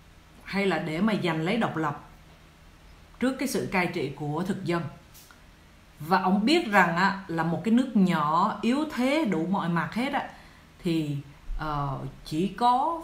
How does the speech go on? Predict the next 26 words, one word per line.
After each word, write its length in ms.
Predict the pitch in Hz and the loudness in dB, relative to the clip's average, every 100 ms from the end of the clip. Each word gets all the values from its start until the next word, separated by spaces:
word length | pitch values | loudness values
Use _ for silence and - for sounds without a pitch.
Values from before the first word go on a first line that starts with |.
| - | -10
phải 180 | - 165 | -4 0
liên 320 | 214 214 202 | 2 4 4
minh 300 | 196 190 185 | 6 6 4
hay 160 | 170 190 | 0 -2
là 100 | 170 | -2
phải 200 | 156 165 | -4 0
dựa 260 | 180 175 160 | 2 2 0
vào 100 | 160 | -4
một 140 | 151 143 | -6 -2
cái 100 | 185 | -2
nước 140 | 190 | 0
lớn. 380 | 196 190 208 240 - | 0 0 0 -4 0
Tuy 120 | 214 | 4
nhiên 380 | 220 226 220 202 | 6 6 4 2
rằng 260 | 160 143 139 | 0 -2 -4
là, 200 | 127 123 127 - 147 | -4 -8 -14 -14 -8
dạ, 360 | 165 165 147 151 | -2 -2 -2 -2
cảm 180 | 165 | 0
ơn 180 | 190 180 - | 0 0 -4
cái 80 | 190 | -6
chữ 140 | 151 156 | -6 -2
tư 100 | 190 | -2
duy. 280 | 170 165 160 - - - - - - - - | -2 -2 -4 -10 -20 -20 -20 -20 -20 -20 -6
Tuy 100 | 233 | 0
nhiên 200 | 214 220 | 2 4
là, 360 | 196 165 147 | 2 2 0